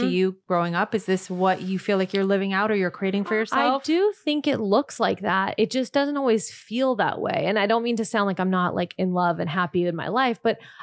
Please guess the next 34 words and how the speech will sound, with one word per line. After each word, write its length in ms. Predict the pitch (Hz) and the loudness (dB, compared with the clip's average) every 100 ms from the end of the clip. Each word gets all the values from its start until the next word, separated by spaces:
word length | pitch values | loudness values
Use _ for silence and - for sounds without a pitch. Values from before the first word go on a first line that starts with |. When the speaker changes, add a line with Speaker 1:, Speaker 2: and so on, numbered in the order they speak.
| - | -4
Speaker 1:
I 300 | 190 196 208 | 2 4 2
find 480 | 214 - 202 196 196 | 0 -2 0 2 2
a 60 | 180 | 2
way 280 | 175 180 180 | 2 2 0
to 140 | - | -4
focus 480 | 156 - 185 185 175 | -8 0 0 0 -2
on 280 | - 180 180 | 0 0 2
the 80 | 175 | 2
one 260 | 165 165 | 2 2
thing 220 | 170 175 | 0 0
that 180 | 170 - - | 0 0 0
isn't 320 | 170 190 220 | 0 0 0
there 220 | 247 247 | 2 2
or 60 | 202 | 2
the 80 | |
one 160 | 175 170 | 2 0
thing 140 | 180 | 0
that 100 | 175 | 0
I 80 | 170 | 2
don't 240 | 170 170 196 | 2 2 0
have 340 | 208 208 196 | 0 0 2
or, 80 | 185 | 0
like, 160 | 185 | 0
the 80 | 160 | 0
success 480 | 175 175 - 180 170 | 0 -2 0 -2 0
I 60 | 196 | 0
should 180 | - | 0
be 80 | 190 | -2
having 360 | 190 196 190 190 | 0 0 0 0
at 40 | |
the 60 | 185 | -2
same 240 | - 170 170 | 0 0 0
time. 400 | 185 185 190 185 | 0 0 0 0
Or 220 | 165 | 0